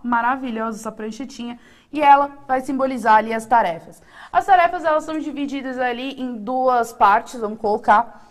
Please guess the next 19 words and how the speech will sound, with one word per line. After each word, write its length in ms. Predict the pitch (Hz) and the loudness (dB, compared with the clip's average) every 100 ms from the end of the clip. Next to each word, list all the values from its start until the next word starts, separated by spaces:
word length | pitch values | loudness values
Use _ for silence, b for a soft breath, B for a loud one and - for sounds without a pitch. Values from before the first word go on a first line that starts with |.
| - | -8
A 120 | - | -6
primeira 680 | 254 - 320 302 285 302 262 | -6 -4 -2 0 0 0 0
aqui 480 | 254 - 254 226 190 _ _ _ _ _ _ | -4 -10 -10 -10 -12 _ _ _ _ _ _
é 140 | - 240 | -4 -2
justamente, 920 | 254 320 320 269 247 220 220 - 196 B B - | -2 -2 0 0 -2 -6 -8 -8 -14 B B 0
é, 420 | 214 214 214 208 | 4 6 6 4
as 140 | 226 240 | 4 4
tarefas 360 | 262 247 247 | 2 0 -6
que 60 | 247 | -8
você 240 | 233 233 | -8 -4
ainda 220 | 262 320 294 | -2 -2 -4
tem 140 | 262 | -6
que 40 | 254 | -4
fazer, 280 | 233 208 | -4 -4
que 60 | 240 | -6
são 120 | 220 | -8
as 120 | 208 | -10
minhas 220 | 196 196 196 | -10 -10 0
tarefas. 540 | 311 262 247 269 | 4 6 4 -2